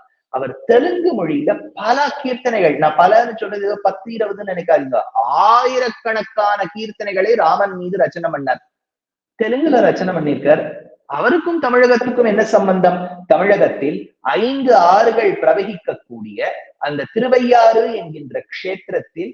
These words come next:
வசித்து வாழ்ந்தவர் தான் இந்த தியாக பிரம்மம். அவர் தெலுங்கு மொழியில் ரச்சனை பண்ணார், சம்ஸ்கிருத மொழியில ரச்சனை பண்ணார். இப்பேற்பட்ட மொழிகள்ல ரச்சனை பண்ண தியாகராஜர் வாழ்ந்தார்.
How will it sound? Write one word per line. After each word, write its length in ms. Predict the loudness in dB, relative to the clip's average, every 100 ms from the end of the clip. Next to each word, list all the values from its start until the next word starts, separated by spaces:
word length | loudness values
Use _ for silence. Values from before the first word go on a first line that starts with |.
| _
வசித்து 600 | -6 -4 -6 -10 -8 0
வாழ்ந்தவர் 560 | 2 2 2 2 0 0
தான் 300 | -2 -2 -6 -14
இந்த 180 | -12 -6
தியாக 280 | 0 0 0
பிரம்மம். 380 | -6 -10 -12 -16 _ _ -8
அவர் 220 | -6 -4 2
தெலுங்கு 380 | 2 2 -2 -2
மொழியில் 340 | 0 0 0
ரச்சனை 320 | -2 -2 -4
பண்ணார், 300 | -4 0 0 0 -16
சம்ஸ்கிருத 580 | -6 -4 -2 -2 -2 0
மொழியில 360 | 0 0 0 -2
ரச்சனை 320 | -2 -2 -2
பண்ணார். 320 | -2 -4 -6 -8 _ -14 -4
இப்பேற்பட்ட 760 | 4 4 4 2 0 2 2
மொழிகள்ல 480 | 0 2 0 0 0
ரச்சனை 300 | -4 -4 -6
பண்ண 240 | -6 -8 0
தியாகராஜர் 580 | 2 4 4 4 2 -2
வாழ்ந்தார். 540 | -2 -2 -2 -6 -6